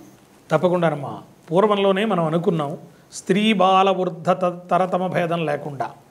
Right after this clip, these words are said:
వీళ్ళు వాళ్ళని లేదండి. లక్ష్మి ఎవరికి అవసరం ఉండదు? ఎవరైనా మనం ప్రశ్న వేసుకుందాం. ఈ, ఈ, ఈ ముఖంగా ఎవరైతే ఉన్నారో వీళ్ళందరూ కూడా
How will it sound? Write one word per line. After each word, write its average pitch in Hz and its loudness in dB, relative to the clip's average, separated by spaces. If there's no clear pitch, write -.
వీళ్ళు 202 2
వాళ్ళని 180 4
లేదండి. 127 -10
లక్ష్మి 196 -4
ఎవరికి 196 2
అవసరం 208 2
ఉండదు? 208 0
ఎవరైనా 202 2
మనం 170 -2
ప్రశ్న 170 -2
వేసుకుందాం. 165 -4
ఈ, 165 -2
ఈ, 156 -2
ఈ 170 -2
ముఖంగా 180 0
ఎవరైతే 196 2
ఉన్నారో 170 -4
వీళ్ళందరూ 165 -4
కూడా - -16